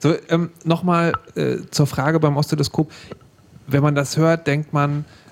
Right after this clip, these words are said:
ähm, Physiklabor, riesiges Gerät, Aktenkoffer groß, vielleicht sogar größer, darin ein Röhrenmonitor, wo so ein grüner Strahl die Kurve nachzeichnet.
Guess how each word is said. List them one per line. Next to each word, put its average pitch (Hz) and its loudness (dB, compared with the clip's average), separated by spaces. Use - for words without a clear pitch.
ähm, 131 0
Physiklabor, 160 2
riesiges 170 0
Gerät, 165 0
Aktenkoffer 170 0
groß, 139 0
vielleicht 123 -2
sogar 151 0
größer, 143 0
darin 143 0
ein 143 -2
Röhrenmonitor, 143 2
wo 131 -2
so 135 -2
ein 131 -2
grüner 143 2
Strahl 127 -2
die 147 -2
Kurve 151 2
nachzeichnet. 143 0